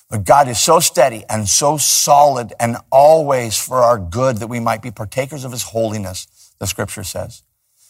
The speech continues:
in Hebrews twelve. So the fact that God's disciplining us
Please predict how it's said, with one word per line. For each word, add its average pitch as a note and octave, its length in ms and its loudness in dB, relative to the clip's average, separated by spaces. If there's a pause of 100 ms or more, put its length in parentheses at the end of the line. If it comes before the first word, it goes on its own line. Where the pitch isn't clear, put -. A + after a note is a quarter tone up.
(140)
in G2 80 -10
Hebrews G2+ 300 -4
twelve. A2 280 2
So A#2+ 360 2
the - 420 -20
fact D3+ 240 2
that D3 140 -4
God's C#3 280 2
disciplining A#2 680 -2
us G#2+ 420 -2